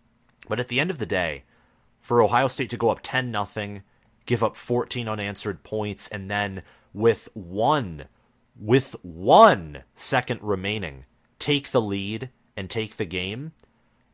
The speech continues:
A, that means Ohio State's mentally tougher than Notre Dame,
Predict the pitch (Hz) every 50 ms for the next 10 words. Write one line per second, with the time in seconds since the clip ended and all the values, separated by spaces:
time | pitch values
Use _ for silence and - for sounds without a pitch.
0 | _ _ - - 180 185 190 156 131 117 104 117 113 104 85 107 98 92 98 98
1 | 95 90 87 - - 104 92 - - 95 92 92 85 - 92 85 80 - - 98
2 | 87 - - 90 80 78 82 80 78 78 78 78 76 69 80 80 80 76 71 69